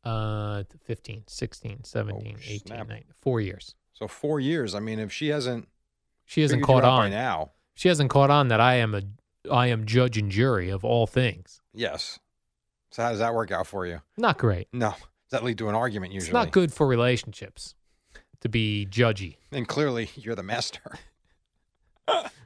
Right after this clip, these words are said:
Speaker 1: If Aaron Boone had a nickname for me, it'd be Judgy. <laughs>
Speaker 2: Yeah, right. You are, you are very judgmental.
Speaker 1: Very
Speaker 2: And you do it in a
Speaker 1: judgmental.
Speaker 2: passive way sometimes.
Speaker 1: Yes.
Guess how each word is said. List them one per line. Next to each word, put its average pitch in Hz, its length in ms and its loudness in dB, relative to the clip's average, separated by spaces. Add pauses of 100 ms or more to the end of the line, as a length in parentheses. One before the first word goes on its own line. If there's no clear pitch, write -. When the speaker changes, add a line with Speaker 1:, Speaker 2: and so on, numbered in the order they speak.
(600)
Speaker 1:
If 135 120 8
Aaron 151 280 8
Boone 147 200 4
had 131 160 6
a 120 80 4
nickname 123 400 4
for 107 200 2
me, 104 120 2
it'd 101 120 0
be 110 100 2
Judgy. 113 600 0
<laughs> - 40 -14
Speaker 2:
Yeah, 113 180 -6
right. 98 360 -2
You 139 160 0
are, 220 100 0
you 127 380 -4
are 101 160 0
very 131 260 -2
judgmental. 143 300 -4
Speaker 1:
Very 120 160 4
Speaker 2:
And - 100 -2
you 175 160 4
do 101 180 4
it 196 40 0
in 156 60 -2
a - 40 -2
Speaker 1:
judgmental. - 60 -6
Speaker 2:
passive 139 380 -2
way 90 120 -6
sometimes. 85 380 -4
Speaker 1:
Yes. 156 480 0